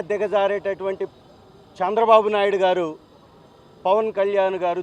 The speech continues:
చేసినటువంటి అత్యంత హేయమైనటువంటి, దుర్మార్గమైనటువంటి చర్య. మహాపవిత్రంగా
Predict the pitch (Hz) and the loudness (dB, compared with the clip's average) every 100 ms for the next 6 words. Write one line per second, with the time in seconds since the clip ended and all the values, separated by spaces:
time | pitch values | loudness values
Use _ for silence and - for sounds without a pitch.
0 | - 185 185 170 180 180 165 165 170 156 | -6 -8 -8 -8 -10 -8 -8 -8 -10 -10
1 | 131 _ - 180 - _ - 220 220 196 | -12 _ -6 -6 -6 _ -4 -4 -2 -4
2 | 170 196 220 220 214 202 190 180 185 190 | -4 -2 -2 0 -2 -4 -8 -8 -10 -8
3 | 175 143 _ _ _ - - - 190 214 | -8 -10 _ _ _ -20 -16 -6 -4 2
4 | 233 247 240 247 233 220 196 196 196 185 | 2 4 2 2 0 0 -2 -4 -4 -4
5 | 165 160 120 - - - - - - - | -4 -4 -6 -8 -20 -20 -20 -20 -20 -20
6 | - - - - - - - - - - | -20 -20 -20 -20 -20 -20 -20 -20 -20 -20
7 | - 127 175 233 233 220 226 220 226 220 | -6 0 6 6 6 4 0 -2 -2 2
8 | 214 | 2